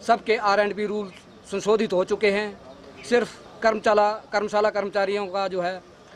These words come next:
आर and P rule संशोधित नहीं हुए। प्रमोशन पे हमारी इस निकम्मी management ने पूरी तरह कर्मशाला कर्मचारियों के ऊपर बैन लगा के रखा है। कोई प्रमोशन नहीं कर रहे हैं, कोई भर्ती नहीं कर रहे हैं।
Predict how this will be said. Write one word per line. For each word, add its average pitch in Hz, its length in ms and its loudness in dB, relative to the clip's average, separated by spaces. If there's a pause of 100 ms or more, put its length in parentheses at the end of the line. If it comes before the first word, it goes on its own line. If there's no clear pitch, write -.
आर 202 140 4
and 208 160 0
P 214 100 -2
rule 208 260 -2 (220)
संशोधित 202 420 2
नहीं 214 200 2
हुए। 202 200 2 (1400)
प्रमोशन 233 420 4
पे 220 160 0 (1080)
हमारी 214 340 4
इस 214 140 -4
निकम्मी 226 420 4
management 214 540 2
ने 202 160 -2
पूरी 226 240 -2
तरह 202 420 2 (160)
कर्मशाला 254 380 2
कर्मचारियों 214 520 0
के 190 180 -6
ऊपर 190 300 -4 (260)
बैन 202 140 2
लगा 180 200 -2
के 180 120 -4
रखा 180 260 -6
है। 170 200 -10 (440)
कोई 214 100 4
प्रमोशन 208 420 0
नहीं 208 140 2
कर 202 140 0
रहे 190 220 4
हैं, 185 240 -10 (340)
कोई 196 360 6 (380)
भर्ती 196 300 2
नहीं 233 100 4
कर 214 140 2
रहे 208 160 4
हैं। 202 200 -4